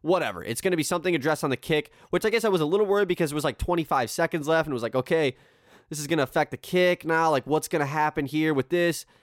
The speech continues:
And then the illegal touching comes in. And Taylor Decker did not report as an eligible receiver. And all of Lions fans are listening to this, all of Lions fans in the world that have a cell phone, that have a T V, all know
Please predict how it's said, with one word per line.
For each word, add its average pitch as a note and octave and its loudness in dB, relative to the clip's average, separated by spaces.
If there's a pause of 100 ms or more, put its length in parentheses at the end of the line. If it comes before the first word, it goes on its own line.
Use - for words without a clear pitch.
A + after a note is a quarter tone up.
(420)
And C3+ 0
then G3 2
the F#3+ 2
illegal D#3+ 4
touching G2 -6 (260)
comes F#2+ -6
in. F2 -8 (1040)
And A#2 -12
Taylor C#3+ 0
Decker C3 -2
did G#2 -6
not A2+ -2
report A#2 -4
as G2 -10
an G2 -14
eligible C3 0
receiver. A#2+ -2 (640)
And B2+ -2 (160)
all B3 4
of G3 -2
Lions F#3 2
fans F3 2
are D#3 -4
listening D#3+ -2
to D#3 0
this, D3 0
all E3 2
of D3 -4
Lions D3+ 0
fans D3 0
in C#3+ -6
the C3+ -2
world C3+ 2
that A#2+ 0
have A#2 -4
a G#2 -6
cell E3+ 0
phone, D#3 2
that C#3+ 0
have B2 -2
a A2 -8
T F3+ -6
V, C#3+ 0
all F#3+ 4
know D3 2